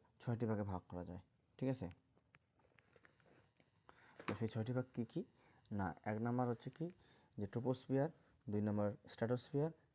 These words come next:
তিন নম্বরে আছে মেসোস্ফিয়ার, চার নম্বরে আছে থার্মোস্ফিয়ার, পাঁচ নম্বরে এক্সোস্ফিয়ার এবং সর্বশেষ হচ্ছে ম্যাগনেটোস্ফিয়ার। তো এই সমস্ত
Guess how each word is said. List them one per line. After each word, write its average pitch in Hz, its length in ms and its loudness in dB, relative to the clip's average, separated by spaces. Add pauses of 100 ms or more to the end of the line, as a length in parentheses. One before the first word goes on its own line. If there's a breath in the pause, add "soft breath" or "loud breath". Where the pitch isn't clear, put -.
তিন 110 220 4
নম্বরে 104 280 4
আছে 101 180 0
মেসোস্ফিয়ার, 113 580 2 (360 soft breath)
চার 104 160 2
নম্বরে 107 300 4
আছে 101 140 -4
থার্মোস্ফিয়ার, 117 640 0 (440 loud breath)
পাঁচ 107 200 0
নম্বরে 107 260 4
এক্সোস্ফিয়ার 123 520 0 (300 loud breath)
এবং 104 180 0 (100)
সর্বশেষ 110 400 0
হচ্ছে 165 280 -2 (420 loud breath)
ম্যাগনেটোস্ফিয়ার। 101 800 0 (420)
তো 82 140 -6
এই 131 200 4
সমস্ত 127 600 -2